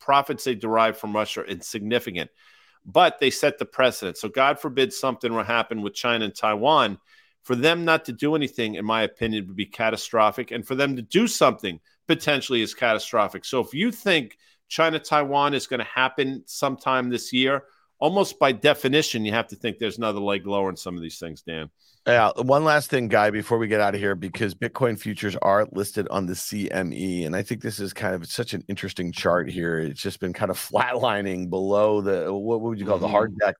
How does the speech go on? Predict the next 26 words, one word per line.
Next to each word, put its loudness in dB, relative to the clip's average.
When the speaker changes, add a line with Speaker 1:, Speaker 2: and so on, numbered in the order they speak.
Speaker 2:
there. 2
And 0
if -4
you -2
look 0
at -4
this 0
on 2
a 2
one-year -2
basis -4
and, -4
you -4
know, 0
banging 0
around -2
this -6
kind 0
of -6
seventeen, -4
sixteen -8
and -4
a -6
half, -2
you 0
know, 2